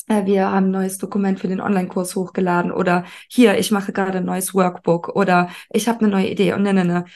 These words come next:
Also nimm die Leute wirklich monatelang vorher mit, damit sich monatelang der Name deines Produktes in die Köpfe der Menschen reinpflanzen kann. Dann wird es nämlich auch so sein, dass die Leute von alleine zu dir kommen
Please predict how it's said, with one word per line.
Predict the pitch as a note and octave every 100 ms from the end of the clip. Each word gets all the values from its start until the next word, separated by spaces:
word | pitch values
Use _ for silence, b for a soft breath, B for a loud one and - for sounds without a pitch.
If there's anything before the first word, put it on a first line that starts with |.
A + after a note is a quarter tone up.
| B -
Also | F3 F#3+ -
nimm | F#3+ G#3+ A#3
die | A3+
Leute | G3 F#3+ F#3+
wirklich | F3+ F#3+ F#3
monatelang | F3+ F3 G#3 A3 G#3 F#3+ F#3+
vorher | - F3
mit, | F3+ F#3+
damit | F#3 G3 G3
sich | G#3 G3+ B B
monatelang | F#3+ G#3 C4+ C4+ C4 A#3 G#3+ F#3
der | E3
Name | D#3+ E3 F3 A3+ B3
deines | A3 G3+ G3 - _
Produktes | G#3 G#3+ G#3 - G3 G#3 B B
in | - G#3
die | G#3+
Köpfe | - G3+ - - F#3+ F#3 - -
der | F3
Menschen | E3+ F3 E3+ E3 D#3+ D#3+ -
reinpflanzen | E3 F3 F3 F3+ E3+ E3 - D#3+
kann. | E3 E3 G#3+ B B -
Dann | G3+ A3 C4 C#4 - _
wird | F#3 G3+ A3+
es | A3
nämlich | G3+ G3
auch | -
so | F3
sein, | F3+
dass | F3+ F3
die |
Leute | F3 F3+ F3+
von | - -
alleine | E3+ E3+ G3+ F#3+
zu | - E3+
dir | D#3
kommen | D#3 - D#3+ F#3+ A3+